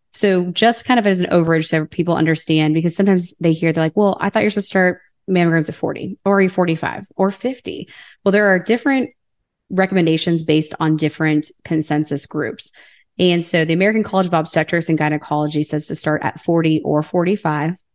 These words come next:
every one or two years, kind of based on patient hit risk factors, family history, preference.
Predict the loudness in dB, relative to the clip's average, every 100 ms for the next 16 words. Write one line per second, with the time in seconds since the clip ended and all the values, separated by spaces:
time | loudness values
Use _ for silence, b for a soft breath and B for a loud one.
0 | _ -4 0 2 0 0 -2 -2 -6 -6
1 | -6 -4 -2 -2 -4 -12 b b -4 -2
2 | 0 0 0 -2 -2 -2 -2 -4 -2 -2
3 | -2 -4 _ _ _ -4 0 -2 -2 -4
4 | -4 -4 -2 0 -2 -8 _ _ -2 2
5 | 2 2 -2 -2 -2 -2 -4 -4 -2 -4
6 | -4 -6